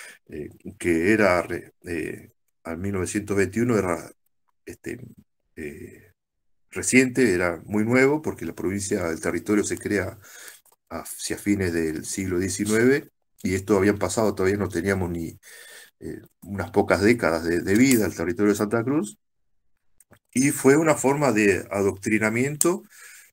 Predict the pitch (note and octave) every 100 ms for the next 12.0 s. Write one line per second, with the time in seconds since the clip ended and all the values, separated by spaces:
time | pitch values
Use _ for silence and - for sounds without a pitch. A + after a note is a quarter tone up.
0 | _ _ G2 G2 F2 E2+ - - _ _
1 | _ - F#2+ E2 D#2 C#2+ - _ _ -
2 | - G2 A#2+ A#2 A2+ G#2 G2+ - C3 A#2+
3 | A#2+ A#2+ A2 G#2 A2 A2 G#2+ C#3+ D#3+ B2
4 | A#2 A2+ G#2 F#2 - _ _ - _ G2
5 | - G2+ G2 G2 G2 A#2 A#2+ G2+ D#2+ -
6 | F#2+ F#2+ F2+ G2+ A2 C#3 D3+ F3 F3 -
7 | _ _ F#2 F2+ E2+ F2+ F2+ F2+ G2+ F#2+
8 | F#2 F#2 F#2+ A2 E3+ A#2+ - - - -
9 | - _ - B2+ D3+ D#3 F3+ F#3+ D3+ A#2
10 | - G#2+ A#2 B2 G#2+ G2+ F#2 - - -
11 | _ - G2+ G#2 G#2+ A#2 A2+ G2+ F2 -